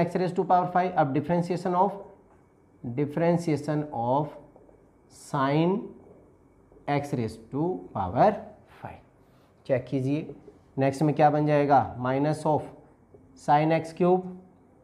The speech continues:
इसका डेरिवेटिव लेंगे तो क्या बनेगा, थ्री एक्स स्क्वायर, ये as it is है, into sine square x raise to power five plus cos एक्स क्यूब, टू आगे ले लीजिए,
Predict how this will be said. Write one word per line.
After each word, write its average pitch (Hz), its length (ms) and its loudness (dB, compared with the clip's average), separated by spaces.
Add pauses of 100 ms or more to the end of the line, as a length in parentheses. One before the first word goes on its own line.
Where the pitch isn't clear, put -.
(200)
इसका 147 260 4
डेरिवेटिव 170 500 4
लेंगे 165 300 4
तो 170 100 0
क्या 165 200 4
बनेगा, 165 440 6 (640)
थ्री 175 220 2
एक्स 170 180 2
स्क्वायर, 185 540 0 (920)
ये 156 260 2
as 156 200 4
it 151 80 -8
is 175 160 2
है, 175 200 4 (220)
into 147 340 -2 (720)
sine 165 380 2
square 180 420 0 (100)
x 151 180 -4
raise 165 240 0
to 165 140 0
power 147 220 4 (100)
five 165 300 4 (680)
plus 165 380 8 (1120)
cos 165 360 0
एक्स 160 260 0
क्यूब, 180 360 -2
टू 170 160 4
आगे 156 240 8
ले 170 160 2
लीजिए, 175 520 0